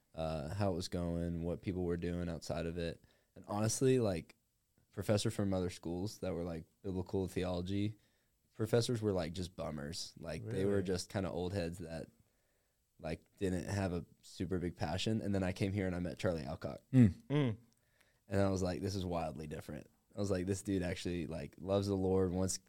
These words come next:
Speaker 1: wants the youth to know the Lord." And I saw that passion. I was like, "I really wanna come here." And then I met the coaching staff, and literally everybody was buff. I was like,
Speaker 3: <laughs>
Speaker 1: "Every, every single dude on this coaching staff can bench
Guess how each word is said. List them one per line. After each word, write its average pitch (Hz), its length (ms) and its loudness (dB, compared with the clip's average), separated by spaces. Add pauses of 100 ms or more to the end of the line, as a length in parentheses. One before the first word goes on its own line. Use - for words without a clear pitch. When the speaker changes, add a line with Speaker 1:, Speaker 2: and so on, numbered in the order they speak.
(120)
Speaker 1:
wants 92 340 -4
the 95 140 0
youth 90 280 0 (420)
to 95 80 -6
know 92 180 2
the 90 80 -2
Lord." 90 420 2 (440)
And 92 160 2
I 90 80 4
saw 98 200 6
that 90 120 2
passion. 92 260 0
I 80 40 -2
was 82 80 -4
like, 76 220 -4 (180)
"I 95 60 0
really 87 220 0
wanna 80 180 -4
come 92 180 -2
here." 87 160 0
And 107 180 2
then 123 260 4 (480)
I 92 440 6
met 104 180 4
the - 80 -4
coaching 104 360 2
staff, 117 380 2
and 98 140 -2
literally 95 300 4
everybody 92 400 4
was 85 160 -2
buff. - 420 -6 (720)
I - 20 -6
was 107 100 4
like, 98 200 6
Speaker 3:
<laughs> 156 240 2
Speaker 1:
"Every, 120 600 10 (100)
every 120 300 8
single 123 360 6
dude 107 180 6
on 101 140 6
this 95 140 2
coaching 104 380 4
staff 85 480 -2 (800)
can 110 280 6 (140)
bench 104 420 0